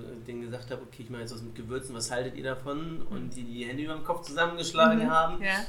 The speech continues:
Speaker 1: bis hin zu, okay, ähm, dann tauscht sich halt irgendwie mit anderen Gründern aus, die vielleicht schon ein bisschen weiter sind,
Speaker 2: Mhm.
Speaker 1: wo man dann wirklich auch, ähm, konstruktives Feedback bekommt.
Speaker 2: Ja.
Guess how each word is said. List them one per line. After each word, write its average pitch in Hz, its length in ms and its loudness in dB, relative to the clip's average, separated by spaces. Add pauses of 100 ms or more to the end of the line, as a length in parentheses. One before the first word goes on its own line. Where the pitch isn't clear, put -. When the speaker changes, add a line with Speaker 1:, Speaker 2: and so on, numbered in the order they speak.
(120)
Speaker 1:
bis - 160 12
hin - 160 12
zu, 131 240 10
okay, 123 540 -2
ähm, 120 520 4
dann 117 160 2
tauscht 120 280 -6
sich 117 120 -12
halt 117 160 -8
irgendwie 113 200 -10
mit 120 80 -12
anderen 123 280 -8
Gründern 123 360 -4
aus, 113 400 0
die 113 200 -10
vielleicht 117 380 -12
schon 123 100 -10
ein 120 40 -8
bisschen 117 260 -10
weiter 117 340 2
sind, 117 320 -6 (240)
Speaker 2:
Mhm. 190 320 -4
Speaker 1:
wo 120 80 -8
man 120 200 -4
dann 117 340 -4
wirklich - 300 -14
auch, 127 180 -6 (160)
ähm, 113 180 -6
konstruktives 135 600 -2
Feedback 135 360 0
bekommt. 135 440 12
Speaker 2:
Ja. 143 200 12